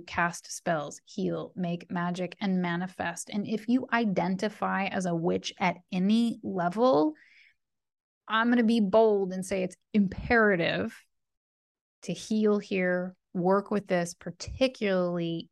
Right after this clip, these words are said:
in the vessel. As a culture, we tend to connect our genitals, desire, lust, hips, pelvis,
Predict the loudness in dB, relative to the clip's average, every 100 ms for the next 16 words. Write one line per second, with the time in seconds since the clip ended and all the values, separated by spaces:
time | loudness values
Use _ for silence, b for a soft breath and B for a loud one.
0 | -6 -2 0 0 -2 -4 _ _ -6 -4
1 | -2 -4 -8 _ _ _ -10 -8 -8 -10
2 | -14 -14 -18 _ _ _ _ _ _ _
3 | _ _ _ _ _ _ b b b b
4 | 0 0 -2 0 4 4 2 0 0 -2
5 | -4 -2 -2 -2 -4 -4 -4 -4 -6 -16
6 | -4 0 2 2 -2 -4 -6 -4 -4 -2
7 | -2 -2 -4 -8 _ _ -4 0 0 0
8 | -2 -4 -4 0 0 0 -6 -12 -18 _
9 | _ _ _ _ _ _ _ _ _ _
10 | _ _ _ -2 0 0 -2 -6 -6 -8
11 | -18 _ _ -10 2 4 4 4 2 0
12 | -8 -14 -18